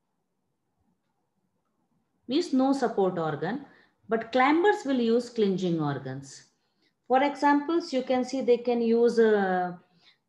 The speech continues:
adventitious root. They can make adventitious root for climbing. An example is your betel, which is also known as pan. They can use tendrils.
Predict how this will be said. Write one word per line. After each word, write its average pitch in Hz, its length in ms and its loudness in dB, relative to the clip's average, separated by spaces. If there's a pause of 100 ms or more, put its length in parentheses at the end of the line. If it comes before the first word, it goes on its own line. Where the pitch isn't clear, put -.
(160)
adventitious 262 800 0
root. 254 360 -2 (1700)
They 220 120 6
can 247 260 0
make 240 200 -2
adventitious 226 720 0
root 226 240 2
for 220 200 -4
climbing. 220 600 -2 (1200)
An 214 220 -4
example 226 600 0
is 208 220 4
your 190 120 4
betel, 226 540 -2 (760)
which 196 180 -6
is 220 100 0
also 214 280 0
known 208 200 0
as 196 160 -2
pan. 208 460 -2 (1700)
They 233 140 2
can 262 240 0
use 254 260 -2
tendrils. 240 640 0